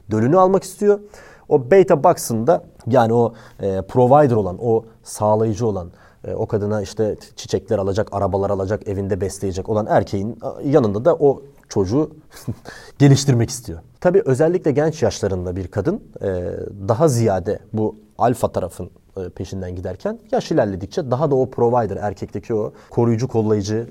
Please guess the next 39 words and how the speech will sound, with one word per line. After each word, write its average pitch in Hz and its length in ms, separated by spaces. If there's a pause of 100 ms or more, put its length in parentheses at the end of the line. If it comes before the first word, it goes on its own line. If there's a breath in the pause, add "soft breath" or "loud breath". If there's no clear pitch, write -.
(180)
işte 95 220
iyi 113 240
bakan, 98 400
sadık 117 400
olan 135 220
tarafları 110 520 (280 loud breath)
arzuluyor. 101 480 (260)
Peki 170 220
bu 226 60
cinsel 190 340
pazar 170 280
yerinde 170 260
erkek 139 420
neye 127 280
bakıyor 98 340
dediğimiz 110 400
zaman 98 260 (400 soft breath)
karşımıza 131 400
çok 135 260
net 123 280
bir - 60
şekilde 101 400
erkeğin 113 600
bu, 131 220 (140)
e, 92 180
o 117 140
iyi 120 280
gen 123 260
havuzundan 104 640
gelen, 107 400
güzel 113 340
olan, 87 280 (180)
yani 90 180
fiziksel 101 480
olarak 110 320
iyi 120 220
olan, 107 280 (340 loud breath)
e, 90 380
iyi, 127 380